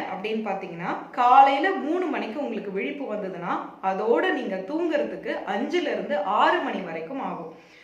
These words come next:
ஆனா கண்டிப்பா ரெண்டுல இருந்து மூணு மணிக்குள்ள நீங்க கண் விழிச்சிருவீங்க. ஓகே, இது எதனுடைய வெளிப்பாடுனா லங்ஸ்ல இருக்கக்கூடிய ஆற்றல் குறைபாட்டின் வெளிப்பாடாக இருக்கும். ஓகே,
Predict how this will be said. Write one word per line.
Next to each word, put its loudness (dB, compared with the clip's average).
ஆனா 4
கண்டிப்பா 2
ரெண்டுல 2
இருந்து 0
மூணு 0
மணிக்குள்ள -4
நீங்க -4
கண் -4
விழிச்சிருவீங்க. -6
ஓகே, -4
இது -4
எதனுடைய 2
வெளிப்பாடுனா 0
லங்ஸ்ல -2
இருக்கக்கூடிய -6
ஆற்றல் 2
குறைபாட்டின் 0
வெளிப்பாடாக -4
இருக்கும். -10
ஓகே, -6